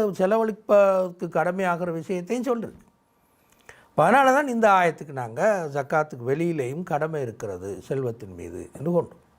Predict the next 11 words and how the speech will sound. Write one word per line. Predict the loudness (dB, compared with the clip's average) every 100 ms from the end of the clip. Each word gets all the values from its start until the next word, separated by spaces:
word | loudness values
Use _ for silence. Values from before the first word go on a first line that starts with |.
| _ _ _ -20 _ _ _ -12 0
ஆனா | 2 4
அதை | 6
ரசூலுல்லாஹி | 6 4 2 2 0
ஸல்லல்லாஹு | -2 -6
அலைஹி | -6
வஸல்லம், | -8 -6
நான் | -4 -4
ஏற்கனவே | -4 -4 -6
சொன்ன | -8 -8 -6
ஹதீஸ் | -6 -8
மாதிரி | -8 -6 -4